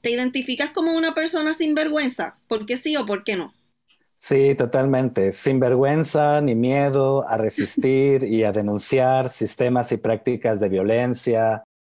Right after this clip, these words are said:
Speaker 2: de odio, de explotación,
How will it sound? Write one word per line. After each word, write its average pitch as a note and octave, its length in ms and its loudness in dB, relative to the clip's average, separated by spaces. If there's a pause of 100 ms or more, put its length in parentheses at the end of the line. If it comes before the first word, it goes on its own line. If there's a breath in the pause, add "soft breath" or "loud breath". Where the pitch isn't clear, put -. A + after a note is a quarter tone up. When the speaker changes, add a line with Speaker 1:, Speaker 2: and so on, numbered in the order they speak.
Speaker 2:
de G2+ 240 0
odio, A2+ 640 2
de G#2+ 140 0
explotación, A#2+ 1040 -2